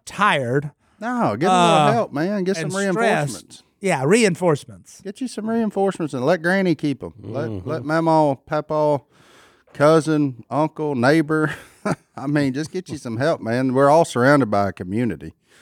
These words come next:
Speaker 2: And just make sure you use your community <clears throat> wisely. Like, don't, because you gotta be,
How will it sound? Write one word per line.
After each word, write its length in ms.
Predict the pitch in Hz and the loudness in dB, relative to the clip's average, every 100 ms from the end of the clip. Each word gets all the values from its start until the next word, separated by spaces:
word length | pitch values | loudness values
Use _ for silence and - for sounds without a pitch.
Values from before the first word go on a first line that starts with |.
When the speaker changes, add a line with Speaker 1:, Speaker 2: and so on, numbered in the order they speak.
| - - _ _ - | -20 -20 _ _ -14
Speaker 2:
And 380 | 90 87 82 85 | -12 -10 -10 -12
just 280 | - 101 - _ - | -10 -10 -12 _ -8
make 240 | 104 120 | -4 -4
sure 160 | - 127 | -2 -4
you 180 | 113 101 | -2 -2
use 360 | 92 117 117 | -2 -2 -2
your 120 | 113 | -4
community 720 | 101 - 87 123 123 87 101 | -8 -10 -6 -2 -2 -4 -8
<clears throat> 20 | 90 | -6
wisely. 580 | 95 117 110 - 71 | -2 -2 -2 -6 -14
Like, 400 | 73 87 87 85 | -12 -10 -10 -12
don't, 320 | - 101 110 - _ _ _ | -10 -8 -8 -10 _ _ _
because 320 | 101 - 110 | -14 -8 -4
you 120 | 127 | 0
gotta 200 | 165 139 | 2 0
be, 460 | 101 104 107 101 95 | 0 -2 -2 -2 -6